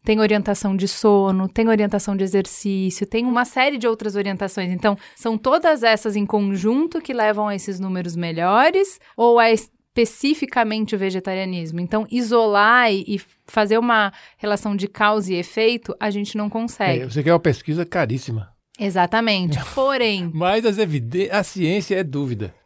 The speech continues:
Speaker 2: A ciência é dúvida. No... mesmo o caso da, do aquecimento global, por exemplo,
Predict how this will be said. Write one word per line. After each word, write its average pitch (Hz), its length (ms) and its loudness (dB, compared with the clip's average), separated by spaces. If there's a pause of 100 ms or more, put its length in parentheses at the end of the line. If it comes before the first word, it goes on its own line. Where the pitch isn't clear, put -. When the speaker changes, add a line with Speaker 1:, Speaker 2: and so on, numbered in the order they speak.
(120)
Speaker 2:
A - 40 -8
ciência 165 460 0
é 170 220 2
dúvida. 107 480 -2
No... 131 440 -8 (120)
mesmo 202 220 6
o - 20 -2
caso 143 260 4
da, 117 220 2
do 113 120 -6
aquecimento 110 840 -6
global, 110 340 -4
por 107 120 -8
exemplo, 135 280 -4